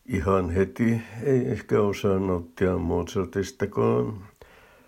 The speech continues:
jonka musiikin kuuntelun sanotaan tekevän vauvoista älykkäitä. Kehtaanko edes sanoa,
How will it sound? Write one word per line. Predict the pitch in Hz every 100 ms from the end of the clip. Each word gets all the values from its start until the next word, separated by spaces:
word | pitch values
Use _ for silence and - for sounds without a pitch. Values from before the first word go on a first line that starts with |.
| _ _ -
jonka | 104 98 95 110 -
musiikin | - 104 107 98 98 95
kuuntelun | 98 98 92 98 92 87 82 - 104
sanotaan | 101 104 95 87 95 104
tekevän | 104 104 107 95 90 85 - 104
vauvoista | 101 95 - - - 92 - - - -
älykkäitä. | 90 82 - - - - - - _ _ _ _ _ _ _ _ _ _ _ _ _ _ _ _ _ _ _ -
Kehtaanko | 139 - 123 110 101
edes | 90 85 - -
sanoa, | 95 85 82 -